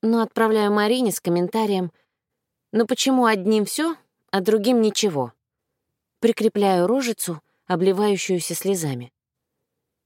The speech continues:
В ответ приходит только один эмодзи. Блондинка разводит руками. Я отправляю смайлик с фейспалмом и получаю рожицу с долларами вместо глаз. Вот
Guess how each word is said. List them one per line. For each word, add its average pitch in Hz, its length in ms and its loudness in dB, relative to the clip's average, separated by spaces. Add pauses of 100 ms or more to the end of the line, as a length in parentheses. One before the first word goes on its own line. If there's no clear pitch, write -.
(260)
В 214 80 0
ответ 233 400 0
приходит 202 560 0
только 202 320 0
один 180 320 2
эмодзи. 139 400 -4 (320)
Блондинка 185 600 0
разводит 170 480 -2
руками. 127 420 -4 (680)
Я 226 240 2
отправляю 196 580 0
смайлик 220 560 -2 (440)
с - 100 -10
фейспалмом 156 760 -2 (800)
и 285 100 0
получаю 247 540 0
рожицу 214 500 0
с 165 80 -4
долларами 196 540 2
вместо 160 380 -2
глаз. 135 440 -8 (920)
Вот 208 180 2